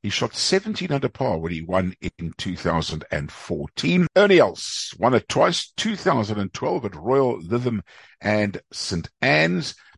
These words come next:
and he won it at Muirfield Village in two thousand and two in a playoff against Stuart Appleby, Steve Elkington, and Thomas LeVay. And when he won it again, he won it by a stroke from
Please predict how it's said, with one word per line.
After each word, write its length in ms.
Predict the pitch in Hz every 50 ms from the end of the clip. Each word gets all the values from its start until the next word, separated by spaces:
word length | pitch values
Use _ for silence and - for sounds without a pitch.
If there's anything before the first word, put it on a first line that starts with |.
| _ _ _ -
and 180 | 85 85 82 76
he 100 | 82 85
won 220 | 82 90 98 98
it 160 | 98 98 - -
at 140 | 95 - -
Muirfield 720 | 78 71 80 92 120 147 151 120 - 127 123 120 120 104
Village 720 | 95 78 85 135 143 131 104 78 71 - - - - - _ _ _ -
in 260 | 90 92 90 90 90 - - _ -
two 220 | - - 113 104
thousand 540 | - - 95 95 92 82 - 85 85 85 - -
and 280 | - 87 82 78 - - - _
two 340 | - - - 170 165 156 151 - - - - - - - -
in 120 | 87 90
a 60 | 85
playoff 500 | - - - 117 110 107 110 113 107 -
against 340 | - 95 - 82 87 - -
Stuart 280 | - - 107 104 98 -
Appleby, 440 | - 95 98 - 101 90 - 87 87
Steve 320 | - - - - 107 -
Elkington, 580 | - - 87 90 - - 92 90 - - 92 87
and 300 | 85 - 85 82 78 -
Thomas 440 | - - - 95 90 87 82 - - -
LeVay. 500 | - 78 82 73 - 98 113 147 165 170 - -
And 160 | - 78 80
when 140 | 76 80 82
he 80 | 82
won 240 | 82 87 87 92 90
it 180 | 85 - - - -
again, 440 | 80 - - 90 90 92 95 95 92
he 180 | - 71 82
won 180 | 82 85 82 82
it 140 | 82 80 -
by 160 | - 73 73
a 20 |
stroke 420 | - - - - - 95 92 - -
from 200 | - 78 76